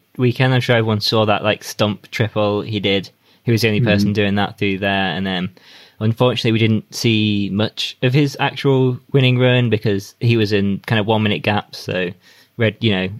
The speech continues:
Speaker 1: the U C I or the Red Bull or whoever's broadcasting it, try to show as many rides as possible. And we, we didn't see the Woods section, which is probably where he won it. But yeah, it seemed like he was on a good weekend. Uh, you know, I don't think there's any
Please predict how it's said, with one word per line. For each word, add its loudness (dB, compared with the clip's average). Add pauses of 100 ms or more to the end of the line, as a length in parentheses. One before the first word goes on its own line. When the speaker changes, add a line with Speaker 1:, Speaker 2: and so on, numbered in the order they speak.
(240)
Speaker 1:
the -2
U 0
C -4
I 0
or -2
the -8 (200)
Red -4
Bull 2
or 0
whoever's -2
broadcasting -2
it, -6
try -2
to -2
show -6
as -2
many -2
rides -2
as -12
possible. -4 (320)
And -4
we, -6 (240)
we 0
didn't 2
see 0
the 2
Woods 2
section, -2
which -6
is -8
probably -4
where -2
he -4
won -2
it. -4
But -8 (540)
yeah, 0
it 0
seemed 2
like 2
he 2
was 0
on -2
a -4
good -4
weekend. -4 (260)
Uh, -6
you -6
know, -4
I -2
don't 0
think -10
there's -4
any -4